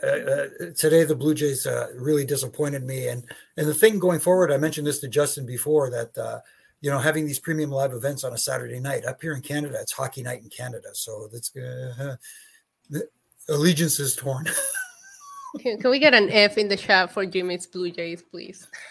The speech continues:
Speaker 1: Yeah, no, okay. Oh, my goodness.
Speaker 2: Sorry, Jimmy.
Speaker 1: Uh,
Speaker 2: I'll let
Speaker 1: no,
Speaker 2: you know
Speaker 1: I
Speaker 2: how it goes.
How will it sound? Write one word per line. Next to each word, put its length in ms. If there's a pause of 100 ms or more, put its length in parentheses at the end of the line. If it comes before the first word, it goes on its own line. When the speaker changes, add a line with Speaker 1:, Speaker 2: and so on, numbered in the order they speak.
(540)
Speaker 1:
Yeah, 240
no, 100
okay. 180 (320)
Oh, 180
my 80
goodness. 300 (720)
Speaker 2:
Sorry, 340
Jimmy. 320
Speaker 1:
Uh, 240 (280)
Speaker 2:
I'll 120
let 140
Speaker 1:
no, 80
Speaker 2:
you 80
know 100
Speaker 1:
I 40
Speaker 2:
how 120
it 100
goes. 260